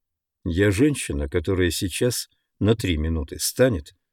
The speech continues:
твоим худшим врагом", спокойно ответила она. Аарон вошел с тонкой заостренной костяной лучинкой, которая была длиною дюймов три,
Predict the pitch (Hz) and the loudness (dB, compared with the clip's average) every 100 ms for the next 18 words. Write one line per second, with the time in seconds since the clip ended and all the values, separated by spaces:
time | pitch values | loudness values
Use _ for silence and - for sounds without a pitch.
0 | _ - 92 98 101 - 98 - 92 80 | _ 0 2 4 2 -2 -6 -4 -2 -2
1 | 76 92 87 60 58 _ _ _ _ - | -2 -2 -2 -6 -10 _ _ _ _ -8
2 | - 78 - 87 78 82 - 85 - 80 | 0 2 2 0 0 -4 -4 -6 -4 -4
3 | 78 78 78 _ _ _ _ _ _ _ | -4 -4 -8 _ _ _ _ _ _ _
4 | 117 110 110 117 98 101 - 101 90 - | 6 8 8 6 6 2 4 2 2 0
5 | 110 95 87 87 85 85 - 98 85 80 | 0 2 2 0 0 -2 -4 -4 -2 -2
6 | 76 82 - - 87 78 80 - 127 123 | -4 -4 -6 -4 -2 -2 -4 -4 -4 -4
7 | 73 67 - - _ 113 110 107 101 107 | -6 -8 -14 -20 _ 6 8 6 6 6
8 | 101 101 110 120 98 87 104 104 107 - | 4 4 2 4 2 4 4 4 0 0
9 | 95 82 | -2 -2